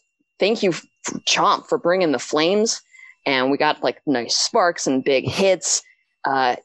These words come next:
it looked good from every angle. Like, I felt great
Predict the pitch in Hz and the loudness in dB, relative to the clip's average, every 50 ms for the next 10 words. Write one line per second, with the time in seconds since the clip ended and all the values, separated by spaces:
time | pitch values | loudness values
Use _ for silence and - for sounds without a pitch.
0 | - - 214 214 202 220 220 214 - - 208 190 - - 190 151 131 - - 160 | 0 0 0 2 2 0 0 0 0 -2 -2 -2 0 -2 -2 -2 -2 0 -2 0
1 | 156 156 156 139 - - 160 190 208 202 190 190 180 180 170 170 _ _ _ _ | 0 0 0 0 0 0 0 0 2 2 2 2 2 2 0 -2 _ _ _ _
2 | _ _ _ _ _ - 127 135 - - - - _ - 170 180 196 196 - - | _ _ _ _ _ -4 -4 -4 -4 -6 -14 -16 _ -2 0 2 2 0 2 0
3 | 185 143 - - - - 151 139 156 160 160 160 143 - | 0 0 0 -4 -10 -8 -4 0 0 2 2 0 -2 -4